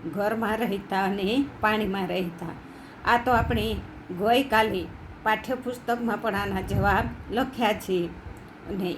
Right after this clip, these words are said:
એ જ આ સ્વાપોથીમાં પણ તમારે બધાએ લખવાના છે, લખવાના છે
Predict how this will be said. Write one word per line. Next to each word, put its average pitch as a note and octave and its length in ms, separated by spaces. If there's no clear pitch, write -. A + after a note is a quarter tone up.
એ A3+ 220
જ F3+ 100
આ G3 120
સ્વાપોથીમાં F3+ 840
પણ F#3 140
તમારે F3+ 600
બધાએ G3+ 580
લખવાના G#3+ 560
છે, F#3+ 320
લખવાના G3 600
છે G3+ 240